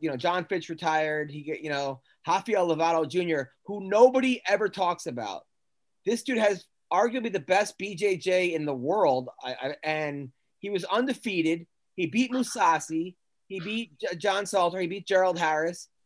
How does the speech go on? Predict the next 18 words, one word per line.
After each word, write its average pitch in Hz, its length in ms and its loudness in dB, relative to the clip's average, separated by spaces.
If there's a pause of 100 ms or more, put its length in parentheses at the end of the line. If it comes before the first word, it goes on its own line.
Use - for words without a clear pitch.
(360)
Uh, 170 140 6
he 175 120 2
was 175 220 -2
eleven 202 260 4
and 202 120 0
oh, 180 300 4
and 170 80 -4
he 190 100 -4
had, 196 100 -2
like, 185 100 0
a 180 60 -2
brain 190 420 2
aneurysm, 147 500 -2
something 233 220 -4
wrong 233 140 0
with 208 80 -6
his 160 100 -10
brain, 170 460 -2